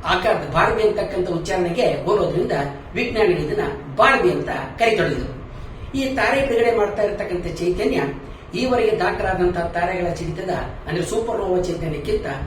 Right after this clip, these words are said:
ಭಾರಿ ಅಧಿಕವಾಗಿದ್ದು, ಬೆಚ್ಚಿ ಬೀಳಿಸ್ತಕ್ಕಂಥ ಪ್ರಮಾಣದಲ್ಲಿ ಇದರ ಚೈತನ್ಯ ಮತ್ತು ತಾಪಮಾನಗಳಿರೋದ್ರಿಂದ ವಿಜ್ಞಾನಿಗಳು ಇದನ್ನ ಸ್ಕೇರಿ ಬಾರ್ಬಿ,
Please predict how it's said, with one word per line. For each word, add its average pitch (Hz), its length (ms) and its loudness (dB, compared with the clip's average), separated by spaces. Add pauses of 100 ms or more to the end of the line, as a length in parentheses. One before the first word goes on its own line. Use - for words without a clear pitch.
(320)
ಭಾರಿ 226 260 0
ಅಧಿಕವಾಗಿದ್ದು, 147 720 -2 (440)
ಬೆಚ್ಚಿ 247 320 4
ಬೀಳಿಸ್ತಕ್ಕಂಥ 226 580 0
ಪ್ರಮಾಣದಲ್ಲಿ 170 840 0 (300)
ಇದರ 175 160 4
ಚೈತನ್ಯ 220 440 4
ಮತ್ತು 180 240 -2
ತಾಪಮಾನಗಳಿರೋದ್ರಿಂದ 170 880 0 (440)
ವಿಜ್ಞಾನಿಗಳು 214 540 2
ಇದನ್ನ 147 300 -2
ಸ್ಕೇರಿ 262 460 4
ಬಾರ್ಬಿ, 147 320 2